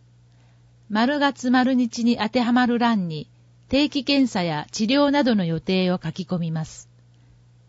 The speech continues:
表終わり。週間スケジュール。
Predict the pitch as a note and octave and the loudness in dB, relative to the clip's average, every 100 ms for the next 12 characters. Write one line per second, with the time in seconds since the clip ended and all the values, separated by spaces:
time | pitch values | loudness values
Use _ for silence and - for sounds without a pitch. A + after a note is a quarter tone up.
0 | - A#3+ C4 C4+ - - F3 G3 F#3+ F3+ | -8 -2 2 2 -2 -2 0 2 2 -2
1 | F3 _ _ _ _ - _ _ _ _ | -4 _ _ _ _ -20 _ _ _ _
2 | _ _ _ _ _ _ _ - - C#4+ | _ _ _ _ _ _ _ -14 -6 -2
3 | D#4+ D4+ D#4 D#4 - D4 C4 A3+ G3 D#3 | -2 0 -2 -4 -6 -2 0 0 -2 -4
4 | D#3 | -8